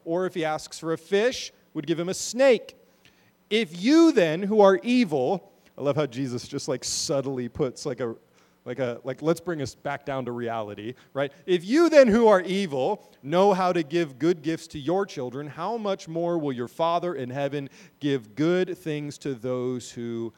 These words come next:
ask him?" Jesus, since we're talking about prayer today, I pray to you that you would help me communicate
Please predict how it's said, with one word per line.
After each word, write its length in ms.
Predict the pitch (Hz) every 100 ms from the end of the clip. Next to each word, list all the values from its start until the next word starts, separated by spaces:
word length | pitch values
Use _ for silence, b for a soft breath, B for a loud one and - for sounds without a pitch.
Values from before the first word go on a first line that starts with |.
| b b b -
ask 420 | 127 135 - -
him?" 160 | 117 107
Jesus, 340 | 139 139 139
since 200 | 151 120
we're 80 | 123
talking 480 | - 170 180 196 170
about 320 | 156 143 147
prayer 240 | 160 139
today, 340 | 143 143 135 135
I 160 | - 165
pray 320 | 185 175 151
to 180 | - 135
you 540 | 117 113 156 127 113 B B B
that 100 | 123
you 160 | 131 156
would 100 | 156
help 240 | 143 143
me 120 | 135
communicate 680 | 120 135 127 131 - 123 117